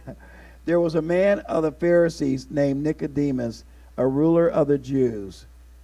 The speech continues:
The same came to Jesus by night and said unto him, "Rabbi,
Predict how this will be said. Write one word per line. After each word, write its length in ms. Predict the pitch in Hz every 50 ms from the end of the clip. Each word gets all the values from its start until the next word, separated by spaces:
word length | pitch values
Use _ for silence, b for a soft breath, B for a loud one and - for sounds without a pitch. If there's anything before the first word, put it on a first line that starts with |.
| - -
The 80 | - 139
same 420 | - - 190 175 185 196 208 220
came 460 | 196 - - 196 170 165 165 165 170
to 160 | 165 - 160 147
Jesus 460 | - 151 147 143 135 135 147 135 120
by 280 | - 135 131 131 135
night 340 | 139 135 131 123 123 123 -
and 140 | - 123 120
said 180 | - - 147 147
unto 140 | 143 -
him, 260 | 143 135 135 127 127 131
"Rabbi, 520 | 139 156 170 180 160 151 151 151 147 -